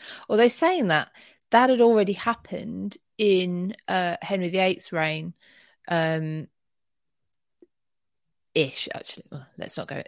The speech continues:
that, that's, that's probably a bit more complicated. That'll get, that'll get me off on a tangent. But when the houses at Ha-, Palace of Westminster burnt down in Henry the Eighth's reign,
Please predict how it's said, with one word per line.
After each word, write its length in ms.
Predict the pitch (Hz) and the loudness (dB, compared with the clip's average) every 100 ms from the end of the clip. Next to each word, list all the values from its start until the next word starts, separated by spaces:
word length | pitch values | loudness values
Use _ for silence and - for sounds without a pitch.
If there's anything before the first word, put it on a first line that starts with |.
| 156 | -8
that, 160 | - | -6
that's, 200 | 151 151 | -4 -6
that's 200 | - 151 | -2 -4
probably 240 | - 160 151 | -4 -6 -6
a 40 | |
bit 140 | - - | -6 -10
more 120 | 139 | -14
complicated. 600 | - 151 - 147 151 - | -12 -16 -12 -12 -12 -10
That'll 220 | 135 156 | -10 -6
get, 160 | - - | -4 0
that'll 200 | 160 160 | 0 0
get 160 | 156 | -2
me 80 | 151 | -2
off 160 | 151 - | -6 -8
on 60 | |
a 40 | 143 | -14
tangent. 500 | - 147 147 117 - - - - | -8 -8 -8 -10 -14 -20 -20 -8
But 260 | 139 117 - _ | -4 -4 -4 _
when 200 | - 185 | 0 2
the 60 | 165 | 2
houses 400 | 160 156 151 143 | 0 -2 -4 -8
at 140 | 151 | -8
Ha-, 140 | 151 - - | -6 -8 -8
Palace 300 | - 156 - | -6 -4 -4
of 40 | |
Westminster 380 | 156 - 160 - | -6 -6 -8 -8
burnt 240 | 147 147 139 | -2 -2 0
down 140 | 135 | -4
in 60 | 131 | -4
Henry 200 | 143 131 | -8 0
the 100 | 156 | 2
Eighth's 280 | 156 - | 2 0
reign, 280 | 156 147 147 | -4 -4 -4